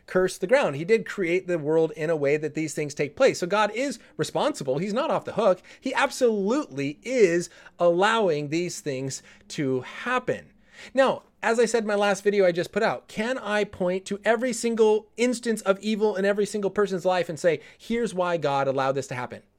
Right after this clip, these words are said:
No, I can't. And often, if it is something personally that is happening to you, there's never a satisfying response to where you hear, "Here's a reason why God might allow this to happen." You go, "That, that satisfies me."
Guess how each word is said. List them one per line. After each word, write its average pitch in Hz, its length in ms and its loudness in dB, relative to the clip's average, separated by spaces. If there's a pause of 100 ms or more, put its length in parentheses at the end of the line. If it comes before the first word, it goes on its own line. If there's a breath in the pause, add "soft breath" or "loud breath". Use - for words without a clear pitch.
No, 135 280 -4
I 127 40 -2
can't. - 380 -14 (800 loud breath)
And 196 120 4 (100)
often, 240 480 0
if 233 240 -2
it 214 80 2
is 202 100 0
something 208 300 -4
personally 202 400 -2
that 175 100 -2
is - 100 -8
happening 175 400 -4
to - 220 -8
you, 160 560 -2 (1160 loud breath)
there's 165 320 8
never 180 380 4
a 160 80 6
satisfying 147 800 -2
response 135 520 -4
to 139 80 -10
where 139 100 -2
you 127 60 -6
hear, 139 180 -2
"Here's 170 200 -2
a 170 60 -2
reason 151 240 -4
why 139 120 0
God 131 260 0
might 131 160 -2
allow 127 340 0
this 127 200 -8
to 120 60 -8
happen." 127 280 -6
You 120 100 -8
go, 117 140 -8
"That, 170 280 -2
that 147 240 -4
satisfies 113 560 -8
me." 85 240 -20